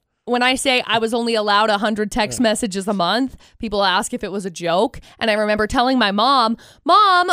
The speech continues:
Speaker 1: but my friend Mackenzie, she sent seventeen thousand text messages last month."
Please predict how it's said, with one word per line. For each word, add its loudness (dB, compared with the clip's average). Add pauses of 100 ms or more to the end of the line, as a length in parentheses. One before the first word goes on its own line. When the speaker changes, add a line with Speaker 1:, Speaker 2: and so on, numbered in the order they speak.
Speaker 1:
but 0
my 0
friend -2
Mackenzie, 0
she -4
sent -2
seventeen -2
thousand 0
text 0
messages -2
last 2
month." 0